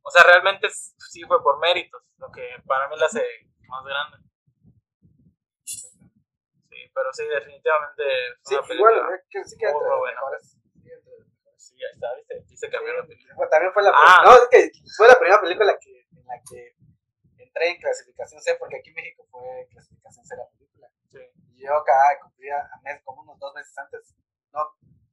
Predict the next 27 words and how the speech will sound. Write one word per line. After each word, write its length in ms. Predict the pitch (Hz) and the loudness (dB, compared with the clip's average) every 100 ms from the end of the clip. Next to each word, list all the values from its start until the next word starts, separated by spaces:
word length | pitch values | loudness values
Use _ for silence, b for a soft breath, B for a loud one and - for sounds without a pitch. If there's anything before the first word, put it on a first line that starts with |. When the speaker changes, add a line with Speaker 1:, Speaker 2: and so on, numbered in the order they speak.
| _ | _
Speaker 2:
¿cuántos? 600 | - - _ - - - | -18 -18 _ -20 -20 -10
Cuatro 280 | 160 170 143 | -4 -2 -4
meses 240 | 151 160 151 | -8 -14 -18
antes 180 | - 151 | -14 -12
había 180 | 139 139 | -10 -12
cumplido 400 | - 123 127 117 | -16 _ -18 -18
dieciocho. 420 | _ - - - _ _ _ | _ -14 -14 -16 _ _ _
Entonces 220 | - 131 | -18 -6
era 120 | 156 | -4
la 120 | 143 | -6
primera 260 | - 143 147 | -8 -6 -6
película 400 | - - 151 127 | -6 -10 -6 -6
que 80 | - | -8
iba 120 | 135 123 | -8 -8
a 60 | |
ver, 180 | 120 127 | -8 -12
eh, 140 | 127 - 127 123 | -12 -16 _ -12
Speaker 1:
Ah, 440 | 117 117 113 - _ _ _ | -10 -12 -18 -20 _ _ _
Speaker 2:
de, 200 | 120 - - - | -20 -18 -12 -6
ma-, 260 | 127 123 _ | -6 -8 _
mayor 220 | 131 147 170 | -8 -4 -2
de 60 | |
dieciocho. 580 | - - 135 170 202 139 | -2 -4 -4 -4 -2 -4
Y 80 | 120 | -6
yo 60 | 127 | -18
dije, 200 | - - | -20 -20
ah, 300 | - 110 117 | -20 -20 -20